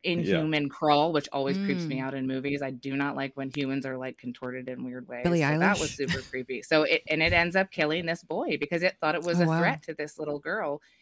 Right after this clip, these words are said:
Speaker 2: And then it did the same thing with the, the aunt who was trying to discipline. You know, then all of a sudden it's like, "Well, you, you're not supposed to discipline her because you're using a harsh tone or whatever." So then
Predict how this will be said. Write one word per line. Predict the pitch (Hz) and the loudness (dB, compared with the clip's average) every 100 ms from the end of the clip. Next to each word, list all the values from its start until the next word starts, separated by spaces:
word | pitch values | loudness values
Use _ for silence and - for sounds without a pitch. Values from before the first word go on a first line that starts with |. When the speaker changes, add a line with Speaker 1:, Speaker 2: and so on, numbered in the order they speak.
| _ | _
Speaker 2:
And | 160 165 | -2 2
then | 165 | 2
it | 170 143 - - 160 | 2 -2 -8 -14 -4
did | 151 | -4
the | 147 | -4
same | 160 151 | -4 -4
thing | 143 143 143 | -2 -2 -2
with | 143 - | -4 -6
the, | 139 131 - | -4 -4 -6
the | - 139 | -8 -4
aunt | 139 143 - | -4 -4 -8
who | 147 | -8
was | 139 | -8
trying | - 135 135 131 | -8 -6 -6 -6
to | 143 | -8
discipline. | 135 151 143 - 127 127 _ _ _ - | -4 -6 -6 -8 -8 -8 _ _ _ -2
You | 151 | 0
know, | 139 | 2
then | 147 | 2
all | 143 | 0
of | 139 | -2
a | |
sudden | 143 147 139 | -4 -2 -2
it's | 131 - | -4 -6
like, | 127 - | -6 -6
"Well, | 127 | -8
you, | 127 135 - - | -6 -8 -12 -10
you're | 135 | -8
not | 143 135 - | -8 -8 -12
supposed | - 139 127 | -10 -10 -8
to | |
discipline | 123 151 277 - 135 | -10 -8 -8 -6 -6
her | 120 143 | -6 -6
because | 208 202 131 | -6 -6 -8
you're | 139 135 | -6 -6
using | 139 135 127 | -4 -6 -6
a | |
harsh | 123 127 123 - - _ _ _ | -6 -8 -8 -10 -12 _ _ _
tone | 269 226 151 131 | -2 0 0 -2
or | |
whatever." | 123 127 127 123 123 | -4 -4 -6 -6 -8
So | - 127 | -6 -6
then | 131 143 139 139 | 0 2 2 0